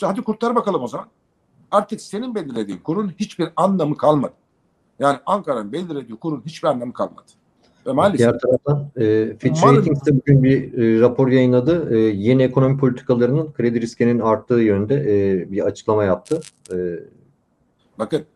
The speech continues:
Speaker 1: kredi riskin arttı. Sırf o artmadı. Enflasyon riskin arttı. Kriz riskin arttı.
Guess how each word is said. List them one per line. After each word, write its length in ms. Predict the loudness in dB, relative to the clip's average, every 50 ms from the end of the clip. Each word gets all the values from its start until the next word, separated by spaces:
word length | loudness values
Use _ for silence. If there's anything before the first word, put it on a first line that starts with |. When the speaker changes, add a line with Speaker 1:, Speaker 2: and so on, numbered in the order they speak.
| _ _
Speaker 1:
kredi 300 | -6 -4 -4 -4 -4 -6
riskin 240 | -8 -10 -10 -12 -4
arttı. 400 | -4 -4 -4 -4 _ -10 -10 -10 -12 _ _ _ _ _ -10 -8 -8
Sırf 160 | -6 -8 -2
o 80 | 0 0
artmadı. 320 | 0 0 -4 -12 -16 -16 -10 -6
Enflasyon 600 | -6 -6 -4 -4 -4 -4 -4 -4 -6 -8 -6 -6
riskin 280 | -10 -12 -12 -10 -6
arttı. 320 | -6 -6 -6 -8 _ -20 -20 _ _ _ _ _ _ _ _ _ _ _
Kriz 440 | -8 -6 -4 -4 -4 -4 -8 -12 -16
riskin 220 | -16 -12 -10 -6
arttı. 360 | -6 -6 -6 -8 _ -20 -20